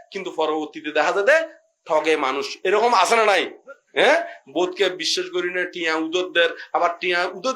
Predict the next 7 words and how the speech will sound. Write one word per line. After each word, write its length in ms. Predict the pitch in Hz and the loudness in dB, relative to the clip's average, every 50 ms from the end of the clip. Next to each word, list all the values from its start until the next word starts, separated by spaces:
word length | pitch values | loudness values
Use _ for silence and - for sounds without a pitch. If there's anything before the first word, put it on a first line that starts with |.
| - | -4
দিতু 180 | 254 254 - 262 180 190 | -8 -8 -8 0 2 2
গেলি, 240 | 202 233 262 247 202 - - - - _ - 202 | 4 4 4 2 0 -2 -6 -14 -6 _ 0 0
এখন 140 | 233 277 277 - - 196 | 2 0 0 -2 -6 -8
উদর 200 | 202 254 277 277 - - | 0 0 0 0 4 2
দনের 340 | 269 269 269 269 277 269 240 - - | 4 4 4 4 2 2 2 0 0
ফরদি 440 | 190 180 185 190 190 185 190 175 160 151 - _ _ _ _ _ _ _ _ - | 0 2 4 4 4 4 2 2 0 -2 -8 _ _ _ _ _ _ _ _ 0
আবার 340 | 147 156 156 160 170 170 | 2 2 4 4 4 4